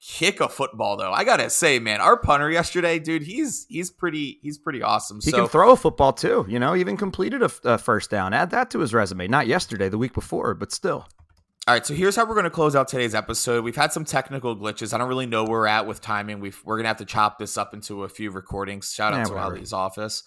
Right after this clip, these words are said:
Speaker 2: <laughs>
Speaker 1: Um, so here's what I want. I want you guys one minute uninterrupted. Let's give us something we can look forward to.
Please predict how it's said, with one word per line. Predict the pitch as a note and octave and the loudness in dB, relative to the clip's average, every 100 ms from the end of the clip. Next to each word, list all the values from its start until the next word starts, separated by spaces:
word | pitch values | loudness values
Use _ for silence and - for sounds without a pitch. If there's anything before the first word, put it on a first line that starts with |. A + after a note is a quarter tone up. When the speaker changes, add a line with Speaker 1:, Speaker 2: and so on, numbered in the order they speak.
| _ - | _ -20
Speaker 2:
<laughs> | - D3+ - | -8 -6 4
Speaker 1:
Um, | B2 A#2+ A#2 A2+ A2 G#2+ _ - - _ | 6 8 4 -2 -12 -14 _ -20 -20 _
so | - D#3 | 0 0
here's | E3+ G3+ G3 | 4 4 8
what | F#3 | 8
I | D#3+ | 8
want. | B2+ G2 - | 6 2 2
I | B2+ | 4
want | C#3+ D#3 C3 | 4 2 0
you | C#3+ | 0
guys | C#3+ C3+ C3 G#2+ | 4 4 4 0
one | C3 C#3+ | 0 0
minute | C3 B2+ C3 - | 0 0 -2 -2
uninterrupted. | A#2+ B2+ C3 C3 G#2+ - A2+ G#2+ - _ _ - | -4 -4 -2 2 2 2 -4 -4 -6 _ _ -12
Let's | - | -4
give | - | -2
us | G3 - | -2 0
something | E3+ E3 D#3+ C#3+ | -2 -2 -4 -2
we | C#3 | -6
can | C#3+ | -4
look | B2 - | -6 -6
forward | - A2 G2+ G2 | -8 -6 -6 -8
to. | - F2+ | -12 -14